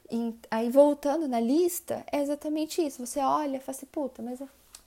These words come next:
acabei de abrir o último detergente, esse detergente aí vai durar um tempo.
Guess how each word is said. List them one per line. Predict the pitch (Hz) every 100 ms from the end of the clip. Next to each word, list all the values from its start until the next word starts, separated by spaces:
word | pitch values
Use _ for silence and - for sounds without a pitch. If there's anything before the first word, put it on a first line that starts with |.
| -
acabei | 302 330
de | 359
abrir | 262 262
o |
último | 262 - 247
detergente, | 226 226 208 233 262 233 233
esse | 233
detergente | 262 254 269 254 262 269
aí |
vai | 262 262
durar | 269 285
um | 302
tempo. | 320 269 294 - 208